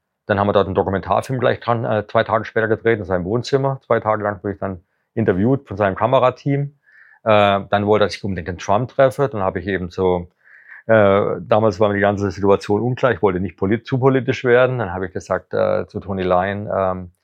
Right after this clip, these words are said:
„Bevor ich Trump treffe, würde ich gerne Kennedy treffen.“ Dann wurde das versucht zu arrangieren, hat dann nicht mehr geklappt, äh, ähm, zeitlich. Aber ja, ich habe seine Durchwahl auf jeden Fall schon mal. Und jetzt, äh, äh, habe ich dann eben Kontakte bekommen zu, äh, Children's Health Defense, weil die sind dann eben aufmerksam geworden auf mich,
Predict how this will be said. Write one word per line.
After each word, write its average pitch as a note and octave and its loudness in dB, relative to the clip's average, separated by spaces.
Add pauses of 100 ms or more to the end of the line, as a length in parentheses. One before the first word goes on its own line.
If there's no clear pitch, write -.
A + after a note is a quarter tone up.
(400)
„Bevor F#2+ -2
ich - -4
Trump G2 -2
treffe, G2+ -2
würde F#2+ -2
ich - -20
gerne E2+ -4
Kennedy B2+ -4
treffen.“ C3 0
Dann G#2 -2
wurde F2+ -2
das G#2 -2
versucht A#2+ -10
zu A#2 -4
arrangieren, A2 -2
hat G2+ 0
dann G2 0
nicht F#2+ -6
mehr F#2+ 0
geklappt, G#2 -2
äh, G2 -2 (500)
ähm, F#2 0
zeitlich. G#2+ -2
Aber F#2 2 (600)
ja, G2 0 (280)
ich - -20
habe G#2 -4
seine F2+ -4
Durchwahl G2 -2
auf E2+ -12
jeden F#2+ -4
Fall G2+ -2
schon G#2+ -4
mal. A2 0
Und G2 -6
jetzt, - -2
äh, G2 2 (540)
äh, G#2+ 0
habe G2+ 4
ich G2 -6
dann G#2+ -2
eben F#2 -2
Kontakte G#2 -2
bekommen G#2 -2
zu, F#2+ 0
äh, F#2 0
Children's F#2+ -8
Health - -2
Defense, C3 -4
weil G2 -2
die F#2 -12
sind F#2+ -8
dann F#2 -8
eben F#2+ -10
aufmerksam G#2+ -6
geworden G#2 -2
auf A2 -6
mich, A2+ -8